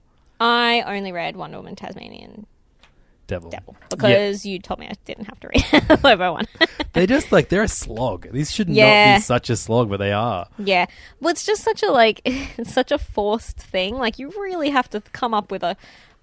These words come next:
Speaker 1: like, an amazing way for Wonder Woman and Taz, the Tasmanian Devil, to cross over. And I think they did a pretty good job in this one. Like, this was a pretty okay story that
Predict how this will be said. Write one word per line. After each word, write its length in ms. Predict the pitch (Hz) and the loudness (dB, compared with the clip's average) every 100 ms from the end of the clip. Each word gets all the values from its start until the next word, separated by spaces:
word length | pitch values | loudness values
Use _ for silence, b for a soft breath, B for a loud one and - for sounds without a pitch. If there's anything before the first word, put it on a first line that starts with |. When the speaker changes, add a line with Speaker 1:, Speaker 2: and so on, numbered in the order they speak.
| _ - | _ -8
Speaker 1:
like, 320 | 180 120 - _ _ - | -4 -4 -6 _ _ -6
an 80 | 247 | -4
amazing 640 | 208 208 233 240 226 208 | -4 -4 -2 -2 -4 -4
way 180 | 196 190 | -2 -2
for 160 | 185 196 | -2 -4
Wonder 300 | 196 196 190 | -2 -4 -4
Woman 320 | 185 185 180 - | -8 -8 -10 -12
and 260 | 180 175 - | -12 -14 -18
Taz, 680 | - 190 175 175 180 190 | -8 -4 -2 -4 -8 -12
the 140 | - 185 _ _ _ | -14 -16 _ _ _
Tasmanian 720 | - 190 185 180 175 165 165 | -6 -4 -2 -6 -8 -10 -14
Devil, 500 | 170 170 104 101 92 - _ | -6 -6 -6 -10 -12 -16 _
to 140 | - 185 - | -10 -10 -10
cross 300 | - 185 - | -4 -4 -2
over. 200 | 175 - B B | -6 -8 B B
And 80 | - 226 | -4 -4
I 60 | |
think 220 | 269 320 | -4 -4
they 140 | - 349 | -4 -2
did 220 | 269 214 | -2 -2
a 80 | - | -6
pretty 440 | - - 247 233 | -8 -8 -8 -8
good 440 | 220 208 202 190 202 | -8 -4 -4 -6 -6
job 400 | 180 107 90 - b b _ | -2 0 -2 -6 b b _
in 160 | - 185 | -10 -8
this 240 | 151 - | -6 -6
one. 300 | 160 104 95 | -4 -4 -4
Like, 240 | 170 190 202 196 _ | -4 -4 -8 -18 _
this 220 | 240 - | -4 -2
was 100 | 240 | -6
a 60 | 202 | -6
pretty 500 | - 269 247 240 240 b b _ | -8 -8 -6 -10 -12 b b _
okay 480 | 240 254 - 240 214 | 6 6 4 2 2
story 720 | - 208 202 202 196 190 190 | -2 -4 -4 -4 -4 -2 -4
that 160 | 175 | -6